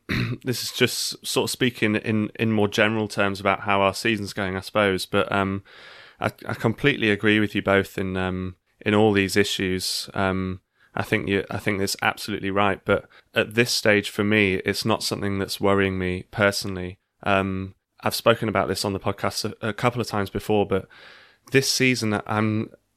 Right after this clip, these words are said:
already seeing as a, as a transitional season.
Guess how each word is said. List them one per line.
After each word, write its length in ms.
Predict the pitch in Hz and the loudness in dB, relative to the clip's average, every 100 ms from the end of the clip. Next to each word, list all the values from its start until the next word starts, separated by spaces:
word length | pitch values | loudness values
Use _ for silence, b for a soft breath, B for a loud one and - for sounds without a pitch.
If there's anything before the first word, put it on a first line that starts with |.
| - | -4
already 460 | 123 127 123 117 110 | 2 6 6 6 2
seeing 400 | - 110 107 101 | 2 2 2 0
as 160 | 92 | 0
a, 280 | 95 92 - | 0 0 -2
as 160 | - 98 | -6 -4
a 120 | 95 | -4
transitional 960 | - - 98 98 98 - 95 92 92 90 | -6 -4 -2 -2 -2 -2 0 2 0 -4
season. 600 | - 104 101 92 90 90 | -2 0 0 -2 -8 -8